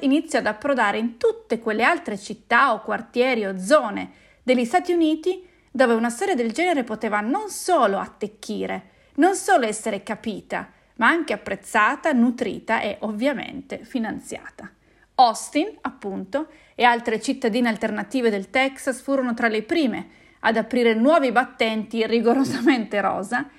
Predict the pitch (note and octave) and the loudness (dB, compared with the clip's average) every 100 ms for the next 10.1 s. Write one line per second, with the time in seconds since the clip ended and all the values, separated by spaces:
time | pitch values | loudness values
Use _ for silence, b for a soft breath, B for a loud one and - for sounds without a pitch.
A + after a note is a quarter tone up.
0 | B B - G3+ G#3+ A#3+ C4 C#4+ C#4 B3+ | B B -8 -4 2 4 4 2 0 0
1 | A#3+ A#3 B3+ A#3+ A3+ B3+ D4 C#4 G#3 G#3 | 2 2 4 4 4 2 2 4 2 -2
2 | G3 G#3 G#3+ - A#3 A3 F#3+ G#3+ C#4 B | -2 -4 -4 -6 -4 -6 -4 -4 -6 B
3 | B - B3 C4 B3+ E4+ E4+ A#3 A3 G#3+ | B -4 0 0 2 2 2 -2 0 4
4 | B3 B3+ G#3+ G3+ G3+ A#3+ A#3 G3+ G3 A#3+ | 4 2 -2 -2 0 0 0 -2 0 -2
5 | A3+ G3 A3+ A#3 G#3 G#3+ G3 A3+ D4+ F4+ | -2 -6 -2 -2 -2 -6 -6 -4 -4 -4
6 | G3+ F3 G3 - - A#3 - C4+ D4+ F#3 | -8 -8 -6 -6 -6 -8 -2 0 0 0
7 | E3 F#3 G3+ - G#3 G3+ A3+ A3 - E3+ | -6 -8 -12 -4 -4 -2 -6 -6 -8 -10
8 | F3 G3 D#4+ D4 - - A#3 A#3 A3 F#3+ | -10 -8 -8 -6 -6 -4 -2 -2 -2 -6
9 | G3 F#3 F#3 F#3+ F#3 F#3+ F#3 - - - | -6 -8 -10 -10 -10 -8 -8 -10 -12 -14